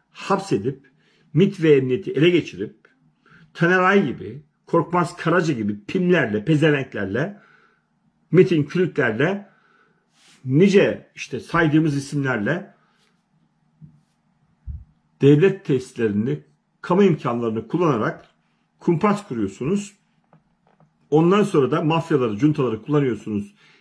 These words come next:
tepe tepe. Bütün suçlarınızı cemaatin üstüne atıp yırtmaya çalışıyorsunuz.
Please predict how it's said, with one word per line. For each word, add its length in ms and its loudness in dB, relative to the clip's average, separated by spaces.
tepe 260 2
tepe. 500 -4
Bütün 220 2
suçlarınızı 600 -2
cemaatin 420 0
üstüne 240 -10
atıp 360 -6
yırtmaya 360 2
çalışıyorsunuz. 840 -18